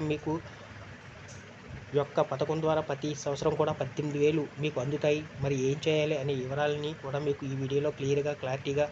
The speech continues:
తెలియజేస్తాను. ఈ వీడియోని ఎక్కడా స్కిప్ చేయకుండా చివరి వరకు చూడండి, అప్పుడే మీకు పూర్తి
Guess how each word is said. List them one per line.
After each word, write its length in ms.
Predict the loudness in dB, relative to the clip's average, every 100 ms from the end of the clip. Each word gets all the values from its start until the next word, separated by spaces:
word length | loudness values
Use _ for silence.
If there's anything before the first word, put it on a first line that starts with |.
| -2 -2
తెలియజేస్తాను. 500 | 0 2 -2 -4 -4 -2
ఈ 40 | 0 0
వీడియోని 320 | 0 2 2 0
ఎక్కడా 200 | 0 0 0
స్కిప్ 260 | -2 -6 -2
చేయకుండా 360 | -2 0 -2 -2 -4
చివరి 220 | -2 0
వరకు 220 | 0 -2 -4
చూడండి, 300 | -4 -4 -4 -10 -14 -8 -4
అప్పుడే 260 | 0 4 6 6
మీకు 220 | 2 0 -2
పూర్తి 300 | -2 -2 -4